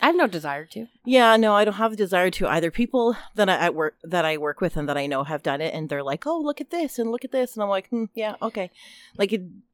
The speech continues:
Speaker 1: Is it,
Speaker 2: really
Speaker 1: am I
Speaker 2: doesn't
Speaker 1: curious to know if my background is exactly what I've been told it is? Yeah. But am I going to spend the money to find out? No, I'll just live in my little illusion bubble.
Speaker 2: Well, I mean, if you were adopted, I think it would be a
Speaker 1: That's
Speaker 2: different
Speaker 1: yeah.
Speaker 2: scenario.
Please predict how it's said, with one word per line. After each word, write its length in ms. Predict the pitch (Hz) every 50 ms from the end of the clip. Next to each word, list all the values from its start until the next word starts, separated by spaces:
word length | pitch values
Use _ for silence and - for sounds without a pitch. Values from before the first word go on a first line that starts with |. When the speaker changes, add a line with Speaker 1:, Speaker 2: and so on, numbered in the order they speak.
| _ _ _ _ _ _ - - 185 185 -
Speaker 1:
Is 100 | - 254
it, 40 | -
Speaker 2:
really 260 | - - 185 180 175 _ -
Speaker 1:
am 100 | - 294
I 40 | 269
Speaker 2:
doesn't 140 | - - 208
Speaker 1:
curious 240 | 277 277 302 330 -
to 120 | - 269 247
know 200 | 233 214 220 226
if 60 | 220
my 100 | 214 196
background 440 | 185 170 175 180 - 208 202 202 190
is 120 | 175 175
exactly 400 | 170 165 160 170 170 - - 175
what 220 | 170 156 123 139 -
I've 140 | 156 147 -
been 120 | 147 143
told 240 | - 123 135 160 180
it 80 | 185
is? 300 | 202 220 247 240 - - _ _ _ _ _ _ _ _ _ _ _ _ _ _ _ -
Yeah. 340 | 453 415 262 185 147 165 - - - - - - - - _ _ _ _ _ _ _ _ _ _ _ _
But 160 | - 277 -
am 180 | - 254 254 233
I 80 | 226
going 280 | 226 196 196 202 208 214
to 100 | 208 190
spend 240 | - - 185 196 180
the 60 | 156
money 240 | 156 156 151 165 175
to 60 | 160
find 220 | - - 160 151 147
out? 140 | 165 208 - _ _ _ _ _ -
No, 340 | 453 571 523 359 208 185
I'll 140 | - 214 254
just 160 | 247 262 233
live 240 | 233 233 240 240 226
in 80 | 233 226
my 160 | 220 202 196
little 260 | 202 202 196 185 165
illusion 380 | 170 170 170 170 196 180 175 165
bubble. 340 | 156 165 156 170 180 190 _ _ - - -
Speaker 2:
Well, 140 | 277 - - _ _ _ - -
I 80 | 285
mean, 180 | 302 294 285 294
if 100 | 294 -
you 140 | 320 359 370
were 120 | 339 294
adopted, 540 | 240 185 - 180 - - 156 - - 233 226
I 100 | 196 160
think 180 | - 175 175 165
it 60 | 151
would 140 | 165 175 170
be 160 | 143 160 160
a 40 | 160
Speaker 1:
That's 140 | 160 208 208
Speaker 2:
different 360 | 165 - 202 208 208 208 - -
Speaker 1:
yeah. 220 | 185 165 170 202
Speaker 2:
scenario. 580 | 233 220 214 208 208 208 220 233 240 262 294